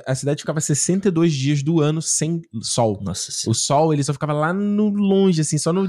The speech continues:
Speaker 1: assim, bem, bem na faixa do horizonte.
Speaker 2: Aham.
Speaker 1: E era um brasileiro, ele morando numa cabana com os, os huskies, assim.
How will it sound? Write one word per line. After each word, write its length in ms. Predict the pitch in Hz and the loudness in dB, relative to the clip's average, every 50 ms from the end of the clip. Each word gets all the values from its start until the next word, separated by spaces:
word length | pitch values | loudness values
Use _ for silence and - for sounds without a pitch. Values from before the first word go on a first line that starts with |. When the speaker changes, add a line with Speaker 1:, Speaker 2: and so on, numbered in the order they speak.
| 165 160 160 | -2 -6 -8
Speaker 1:
assim, 240 | 156 - - 165 | -6 -2 -2 0
bem, 200 | 151 170 196 240 247 - | 0 0 0 0 -2 -2
bem 160 | 226 233 285 | -2 -2 -2
na 80 | 320 | -2
faixa 220 | 294 - - 196 196 | -2 -4 -4 -4 -2
do 80 | 185 | 0
horizonte. 380 | 180 165 113 113 - 92 90 117 | 2 4 4 4 2 2 0 -4
Speaker 2:
Aham. 40 | 117 _ _ _ - - _ _ - | -6 _ _ _ -20 -20 _ _ 0
Speaker 1:
E 140 | 170 185 214 | 2 2 4
era 100 | 226 247 | 4 2
um 80 | 254 | 0
brasileiro, 580 | 247 311 285 285 277 339 359 359 339 339 311 269 | 0 0 0 0 0 0 0 0 -2 0 0 0
ele 120 | 180 175 | 0 2
morando 280 | 175 175 175 180 180 180 | 2 2 2 2 0 0
numa 200 | 175 170 170 175 | 0 0 -2 -2
cabana 560 | - 190 180 160 143 147 156 175 202 240 247 | 0 0 0 2 4 2 2 2 2 0 -2
com 140 | 240 - 185 | -2 0 2
os, 280 | 165 151 135 127 127 | 2 2 2 0 0
os 220 | 131 135 135 120 98 | 0 2 2 4 4
huskies, 500 | 117 127 156 185 214 226 - - 202 143 | 4 4 4 4 2 0 -2 -4 -4 -2
assim. 420 | 139 131 - 147 151 165 208 262 | -2 -2 -2 -2 -2 -2 -2 -4